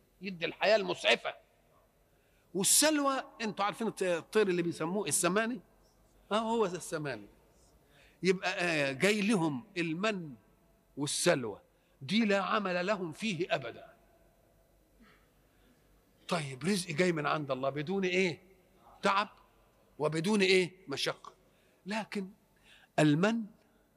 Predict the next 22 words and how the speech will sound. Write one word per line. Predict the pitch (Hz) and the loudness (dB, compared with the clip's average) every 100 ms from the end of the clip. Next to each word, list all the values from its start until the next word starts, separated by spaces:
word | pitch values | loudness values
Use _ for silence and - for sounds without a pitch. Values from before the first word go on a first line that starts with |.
| _ _ _ _ - | _ _ _ _ -4
مصدره | 147 151 131 120 220 240 175 233 233 - - - _ 151 | 0 0 0 2 2 2 0 0 -2 -6 -20 -20 _ 0
الأول | 156 160 226 247 233 214 | 0 2 2 2 2 2
مش | 190 175 | 2 4
المباشر | 170 165 202 247 254 233 _ - | 4 4 4 2 -2 -6 _ -6
غير | 147 190 175 | 0 2 2
مملوك. | 170 160 165 131 - - - _ _ _ _ _ _ _ _ _ _ _ - | 0 -2 -4 -10 -14 -20 -20 _ _ _ _ _ _ _ _ _ _ _ -6
هما | 170 | -2
ما | 185 | 2
يعرفوش | 190 180 208 220 | 2 2 -2 -4
الندى | 208 226 196 | 0 2 2
ده | 208 | 0
بيجي | 196 185 160 | -2 -4 -4
إزاي، | 143 175 135 - - - - - - - _ _ _ _ _ _ _ _ - | 0 0 -2 -6 -16 -18 -20 -20 -20 -20 _ _ _ _ _ _ _ _ -16
اللي | 135 | -8
قطرات | - 160 202 240 214 | -4 2 4 4 2
الندى | 202 202 | 0 0
دي | 180 214 | 0 -2
بتيجي | - 196 | -6 -8
إزاي | 170 139 185 | -6 -2 0
وتتعمل، | 185 170 180 185 151 | -2 -8 -16 -14 -14
ما | 139 | -14
يعرفوش. | 143 - - | -16 -20 -20